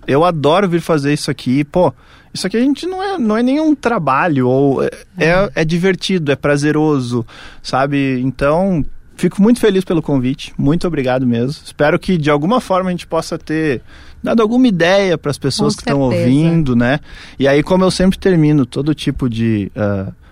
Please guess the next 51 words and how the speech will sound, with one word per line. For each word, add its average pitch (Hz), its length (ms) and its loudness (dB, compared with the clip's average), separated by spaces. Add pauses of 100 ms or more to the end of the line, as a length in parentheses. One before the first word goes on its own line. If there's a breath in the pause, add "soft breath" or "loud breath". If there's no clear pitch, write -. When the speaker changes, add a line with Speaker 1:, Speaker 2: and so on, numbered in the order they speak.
(120)
Speaker 1:
palestra 120 480 0
ou 120 60 2
algo 120 100 0
que - 60 -6
eu 120 60 -2
vou - 40 -12
fazer, 120 220 -4
eu 135 60 -4
disse, 156 100 -6
"Ah, 143 80 0
bom, 127 220 -2
se - 120 -12
você 113 160 -10
teve 143 200 0
alguma 143 260 2
ideia 160 340 2
com - 140 -8
alguma 117 180 -4
coisa 131 200 -6
que 135 60 -8
a - 20 -4
gente 120 120 -6
falou, 127 480 0 (640 soft breath)
isso 135 220 -4
não 156 140 0
vai 214 120 2
te 226 120 -2
ajudar. 269 340 -2 (640)
Só - 200 -4
vai, 143 400 0 (400)
ah, 160 380 0
alimentar 156 420 0
teu 185 220 0
ego. 143 320 2 (180)
Porque, - 160 -6
ah, 160 240 2
tive 143 200 -4
uma 170 100 0
ideia." 127 380 0 (500 soft breath)
Se - 140 -10
ela 123 80 -2
não 123 100 0
for 143 140 -2
colocada 156 360 2
em 147 80 4
prática 131 480 0
assim 147 220 0
que - 80 -2
terminar 160 300 0
esse 127 100 -4
podcast, 127 800 -2